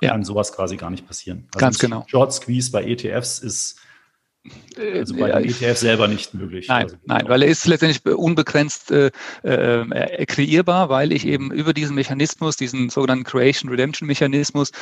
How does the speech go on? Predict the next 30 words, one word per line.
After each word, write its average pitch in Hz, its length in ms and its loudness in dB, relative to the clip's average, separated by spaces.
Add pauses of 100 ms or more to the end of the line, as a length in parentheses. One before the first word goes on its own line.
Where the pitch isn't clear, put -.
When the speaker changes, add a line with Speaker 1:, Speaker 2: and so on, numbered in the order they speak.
(160)
Speaker 1:
und - 40 -4
das 139 120 4
ist - 40 0
ein 175 40 2
ganz, 160 220 2
ganz 151 200 0 (300)
zentraler 139 560 4
Unterschied 160 500 0
zum 135 200 -4
Aktienmarkt, 117 600 -4
ne, 156 160 -4 (140)
dieser 135 180 0
Mechanismus, 120 580 -4
dass - 200 -4
wir - 80 4
eben 127 180 2 (220)
jederzeit, 151 760 4 (280)
wir 147 160 2
als 147 160 -2
Market 139 340 0
Maker, 143 320 2
wir 135 140 4
als, - 240 0
äh, 120 260 4
autorisierter 127 540 0
Partner 131 400 0
von 139 160 -2
den 127 80 0
Fondsgesellschaften, 131 720 -2
jederzeit 131 500 2